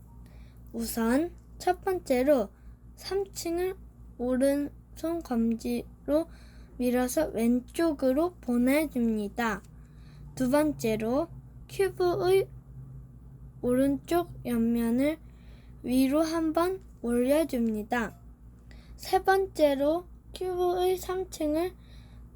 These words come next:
왼손의 검지로 밀어서 오른쪽으로 보냅니다. 마지막으로 큐브의 오른쪽 옆면을 아래로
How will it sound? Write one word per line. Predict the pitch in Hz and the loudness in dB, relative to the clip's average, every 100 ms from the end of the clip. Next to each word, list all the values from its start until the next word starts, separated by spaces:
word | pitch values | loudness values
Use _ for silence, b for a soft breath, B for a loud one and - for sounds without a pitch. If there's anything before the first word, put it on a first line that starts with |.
| - - - | -20 -20 -6
왼손의 | 233 247 254 262 269 262 262 - - 277 302 359 381 - - - - | 0 2 4 2 2 2 0 -8 -10 0 2 2 -2 -10 -20 -20 -20
검지로 | - 247 247 240 240 247 - - 311 339 B B B B B | -8 -2 0 0 0 -2 -2 0 0 0 B B B B B
밀어서 | - 254 240 247 247 311 330 330 - | -4 0 2 0 0 0 0 -4 -4
오른쪽으로 | 254 269 294 - 269 247 254 254 311 330 | 0 2 0 -2 -6 -4 -4 0 0 -2
보냅니다. | - 254 247 277 320 311 233 214 240 226 - - - B B B B | -4 0 2 2 0 0 0 0 -2 -2 -4 -16 -20 B B B B
마지막으로 | 240 247 240 277 269 262 247 - 240 262 294 - - - | -2 0 0 0 0 0 -2 -2 0 2 2 0 -8 -6
큐브의 | 381 359 349 349 349 370 - - | -4 -2 -2 0 0 -2 -4 -4
오른쪽 | 254 254 285 285 330 320 | 0 2 2 0 -4 -2
옆면을 | 254 226 233 233 247 294 - | 0 0 0 2 2 0 -2
아래로 | - 220 226 226 262 | -4 -2 -2 0 0